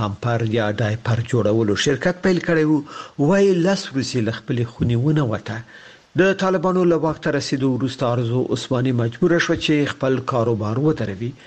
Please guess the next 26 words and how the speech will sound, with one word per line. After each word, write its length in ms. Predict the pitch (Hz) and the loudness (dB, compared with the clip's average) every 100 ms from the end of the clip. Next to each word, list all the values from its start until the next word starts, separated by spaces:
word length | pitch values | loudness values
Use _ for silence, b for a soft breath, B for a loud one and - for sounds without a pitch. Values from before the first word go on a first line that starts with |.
| B B - | B B 2
له 80 | 170 | 2
دې 160 | 165 202 | 2 0
سره 180 | 190 185 - | 0 -2 0
اتیا 320 | 170 - 214 185 | -4 0 2 2
ښځو 420 | - 127 117 123 117 | 0 -2 -2 -4 -4
کار 180 | 117 113 - | -6 -6 -8
کاوه، 200 | 95 - B B B | -8 -10 B B B
خو 180 | - 147 | 0 0
دوې 300 | 139 117 220 202 | 2 2 2 2
میاشتې 280 | 127 - - | 0 -2 -6
وروسته 420 | 120 123 - 98 | -4 -6 -4 -4
یې 400 | 92 - _ 147 | -4 -12 _ 0
بیرته 300 | 185 196 180 | 2 2 -4
خپل 200 | - 120 - | -4 -6 -6
شرکت 480 | 113 - 139 143 - | -8 -6 -8 -6 -6
فعال 260 | - 104 - - | -6 -6 -10 -12
کړل. 180 | 85 - B B B B 143 | -12 -14 B B B B 0
د 20 | 131 | 0
دې 80 | 127 - | 2 0
شرکت 460 | 131 - 160 160 208 147 | 0 0 -2 0 2 2
یو 120 | 147 139 | 2 2
له 120 | 135 120 | 0 0
ګوته 280 | 135 131 131 | -2 -2 -4
په 120 | 127 | -2
شمېر 220 | - 143 127 107 | 0 0 0 0
ځایونو 320 | 131 156 196 | 0 2 4